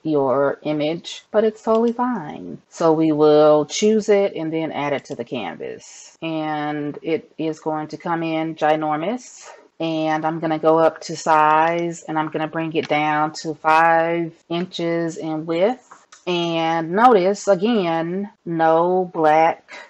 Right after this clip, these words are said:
borders or strokes because this is a flat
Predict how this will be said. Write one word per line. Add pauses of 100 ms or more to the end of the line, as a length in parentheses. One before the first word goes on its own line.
(160)
borders
or
strokes (100)
because
this
is
a
flat